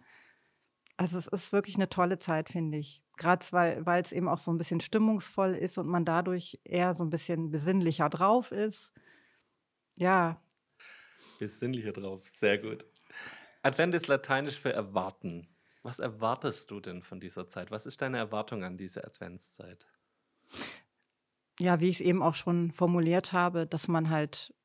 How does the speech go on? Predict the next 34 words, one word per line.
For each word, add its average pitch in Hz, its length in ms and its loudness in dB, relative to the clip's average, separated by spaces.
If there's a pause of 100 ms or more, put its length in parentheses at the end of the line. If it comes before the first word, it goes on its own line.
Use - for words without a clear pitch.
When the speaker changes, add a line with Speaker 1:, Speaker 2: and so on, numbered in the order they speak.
(180)
Speaker 1:
besinnlicher 170 760 2
wird, 185 200 0
dass 190 120 -2
man 160 120 2
zur 160 200 -2
Ruhe 233 300 6
kommt, 208 720 0
ähm, 170 360 0
dass - 220 -2
man 160 420 2 (640)
noch 190 220 4
mehr 175 220 6
Zeit 190 540 2
bewusst 170 500 0
miteinander 196 720 4
verbringt, 180 720 -2
in 170 180 0
der 160 120 4
Familie, 180 840 2
aber 156 200 0
vielleicht 160 400 0
auch 165 100 -4
mit 165 160 0
guten 160 280 -2
Freunden, 180 600 2 (360)
soweit 175 420 6
das 190 180 2
jetzt 170 240 2
natürlich 160 640 -2 (240)
in 160 100 4
der 156 100 4
Corona-Zeit 160 720 -2
möglich 165 440 -2
ist. 160 280 -4